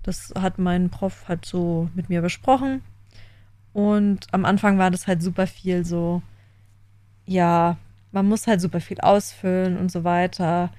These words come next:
Ähm, genau, und dann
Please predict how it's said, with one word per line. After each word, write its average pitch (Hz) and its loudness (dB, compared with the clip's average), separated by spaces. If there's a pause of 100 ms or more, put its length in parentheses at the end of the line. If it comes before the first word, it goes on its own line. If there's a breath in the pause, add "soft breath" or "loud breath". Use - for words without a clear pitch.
(600 soft breath)
Ähm, 175 2 (1000)
genau, 190 4
und 185 2
dann 180 4